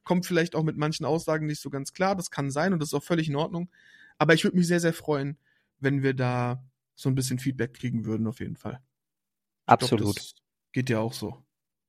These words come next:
Speaker 1: oder?
Speaker 2: Ja. Ja, auf jeden Fall. Und unsere Folge geht heute, jetzt gleich im Anschluss online. Also das heißt,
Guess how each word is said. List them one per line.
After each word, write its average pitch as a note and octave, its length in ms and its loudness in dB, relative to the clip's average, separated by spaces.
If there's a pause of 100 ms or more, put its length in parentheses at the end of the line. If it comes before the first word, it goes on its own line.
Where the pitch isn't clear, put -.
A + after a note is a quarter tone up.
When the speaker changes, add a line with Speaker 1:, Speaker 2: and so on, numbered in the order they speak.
(100)
Speaker 1:
oder? C3 300 -4 (240)
Speaker 2:
Ja. - 120 2 (540)
Ja, A2 280 8
auf - 180 -12
jeden A2 180 -2
Fall. G2 260 0 (160)
Und F#3+ 420 2 (220)
unsere C#3 240 -4
Folge D3+ 360 2
geht A2 220 -4
heute, D3+ 360 4
jetzt - 380 -2
gleich A2+ 180 2
im A2+ 140 -6
Anschluss G#2+ 360 -6
online. G2+ 420 -4
Also G#2+ 200 -4
das - 140 -4
heißt, A#2 280 2